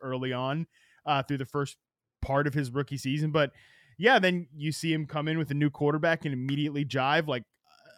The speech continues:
I think there is some staying power there. I, I, you know, the problem with Chase Claypool, as much as I, I dogged on him, like, I don't think there's a scenario, you know, my colleague Scott Pianowski at Yahoo is saying there's a scenario where,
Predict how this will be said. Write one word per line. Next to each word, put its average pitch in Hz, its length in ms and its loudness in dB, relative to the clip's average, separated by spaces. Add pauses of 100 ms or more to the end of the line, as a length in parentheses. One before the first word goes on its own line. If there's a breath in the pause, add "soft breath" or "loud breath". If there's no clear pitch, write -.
(140)
I 156 100 0
think 190 300 -2
there 170 140 6
is 160 100 2
some 135 160 -10
staying 147 460 -4
power 117 340 -4
there. 117 320 -4 (1300 soft breath)
I, - 60 -6
I, - 20 -2
you 196 200 0
know, 185 120 8
the 175 100 6
problem 196 280 6
with 180 220 4
Chase 170 260 2
Claypool, 147 320 0
as 135 100 -2
much 143 180 -6
as 151 40 -4
I, 131 120 -2 (220)
I 131 60 -6
dogged 151 380 4
on 135 100 -2
him, 127 100 -4
like, 123 220 -8 (240)
I 170 100 6
don't 196 240 8
think 165 220 0
there's 147 260 0
a 123 300 -2
scenario, 135 580 -2
you 123 100 -4
know, 123 100 -4
my 127 160 -4 (220)
colleague 123 300 -4
Scott 127 240 -4
Pianowski 127 360 -4
at 113 60 -10
Yahoo 120 280 -2
is 117 100 -10
saying 120 180 -8
there's 117 200 -8
a 113 40 -12
scenario 117 380 -8
where, 107 140 -6